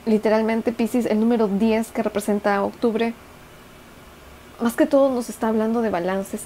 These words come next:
y de comienzos. Esta carta dice decisiones, toma las mejores decisiones, ¿sí? Están muchos por ustedes, muchos de ustedes, perdón, están por tomar decisiones que van a ser importantes y sobre todo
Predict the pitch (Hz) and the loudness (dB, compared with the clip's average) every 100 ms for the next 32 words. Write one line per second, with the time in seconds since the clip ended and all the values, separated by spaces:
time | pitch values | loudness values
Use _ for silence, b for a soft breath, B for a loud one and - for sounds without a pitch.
0 | - 220 214 208 190 185 180 175 170 - | -2 0 0 -2 -4 -2 -4 -6 -12 -14
1 | B B B B - 226 226 247 233 247 | B B B B -4 -2 0 0 2 2
2 | 233 - 247 233 - - - 226 220 208 | 2 0 0 -2 -10 -20 0 2 2 0
3 | - 214 175 120 - B B - - 254 | 0 0 0 -6 -12 B B -12 0 0
4 | 262 269 - 208 240 - 208 - 208 196 | 2 -2 -2 0 0 -2 -2 0 0 0
5 | 208 - - 202 196 190 196 - 180 147 | -4 -10 -4 0 2 2 -2 -6 -6 -6
6 | 160 - - - 190 202 B B B - | -12 -18 -18 -8 -4 -4 B B B -14
7 | - 226 254 233 233 240 233 247 - 220 | -2 0 0 0 2 2 0 -4 -2 -2
8 | 208 - 208 202 214 214 233 233 277 214 | -2 0 2 4 2 0 -2 2 2 0
9 | - 220 220 220 220 190 208 226 - B | 0 2 2 2 0 0 2 0 -4 B
10 | B B B - 202 220 220 254 226 202 | B B B -10 -2 -2 0 -2 -2 0
11 | 190 202 220 208 - 214 214 - 202 190 | 0 -2 -4 -4 -2 0 -2 -4 -4 -4
12 | 208 208 214 220 - - 190 226 - 240 | -4 0 0 0 -2 -4 -4 -4 -4 -2
13 | 233 214 220 240 262 | 0 2 2 2 2